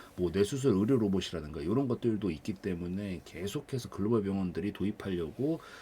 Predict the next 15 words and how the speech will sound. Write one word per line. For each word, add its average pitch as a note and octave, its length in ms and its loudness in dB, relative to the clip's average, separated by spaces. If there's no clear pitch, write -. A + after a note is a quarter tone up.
줄을 A3+ 360 0
서고 A#2 240 4
기다리고 D2+ 420 -4
있습니다. - 500 -10
그러다 F2+ 240 0
보니까 A2 680 -2
앞으로도 C#3 800 2
기대할 F2 360 -2
수 - 140 -6
있는 D2+ 240 -4
것들에 C2+ 340 -6
대한 B1 260 -10
얘기들이 - 360 -12
나오게 - 280 -10
되면서 A#2+ 600 -2